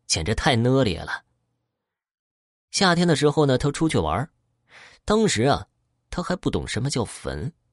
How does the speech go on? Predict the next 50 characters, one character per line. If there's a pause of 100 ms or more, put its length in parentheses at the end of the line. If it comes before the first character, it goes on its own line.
(400)
在
他
眼
里
边
啊， (360)
那
就
是
一
个
个
杂
乱
无
章
的
小
土
山。 (1000)
他
非
常
好
奇， (640)
这
小
土
山
上 (280)
为
什
么
用
砖
头 (220)
压
着
黄
纸？ (840)
他
就
爬
上
爬
下
的
玩
儿
着，